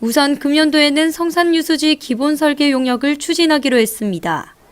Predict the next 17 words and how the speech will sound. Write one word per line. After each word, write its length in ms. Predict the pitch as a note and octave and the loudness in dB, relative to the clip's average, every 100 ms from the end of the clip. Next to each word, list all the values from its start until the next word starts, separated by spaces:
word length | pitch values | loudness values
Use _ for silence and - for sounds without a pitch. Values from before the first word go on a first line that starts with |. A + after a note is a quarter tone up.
| - - - - - | -20 -20 -20 -20 -4
성산유수지 800 | E4+ E4+ F4 E4 E4 E4 E4 | 0 2 2 2 0 0 0
기본 360 | E4 C4+ B3 D#4 | 0 0 0 0
설계 320 | D#4 D4+ D4+ | 2 2 2
용역은 560 | C#4 C4+ B3 A3+ C#4 G3+ | 2 0 -2 -2 -2 -2
사월 360 | F#3+ C#4+ D4 | 0 2 2
중 240 | D4 D4+ C#4 | 2 0 0
용역을 420 | A#3+ C4+ C#4 D4+ | 0 0 0 -2
착수하고 800 | D#4+ D#4+ - D#4 A#3+ - G3+ - - - - - | -2 -6 0 0 2 0 -2 -2 -8 -18 -16 -6
주민 320 | C4+ C#4 D4+ | 0 2 4
여론조사를 680 | D4+ D4+ D4+ D4 D4 C4+ B3+ | 4 4 2 2 2 2 0
통해 420 | B3+ A#3+ C4 G#3 - | -2 0 0 0 -2
복개 300 | B3+ - D#4 | -6 0 0
구조물 480 | D4+ D4 D4+ D4 D#4 | 2 0 0 2 0
상부의 560 | - E4 D4 D#4+ D#4+ C4 | 0 -2 0 2 2 2
이용 200 | C4 C4+ | 0 0
계획을 440 | C4+ B3+ B3+ B3+ | 0 0 0 -2
결정해 640 | B3 A#3 - A3+ A#3+ G3+ | -2 -4 -2 -2 -2 -2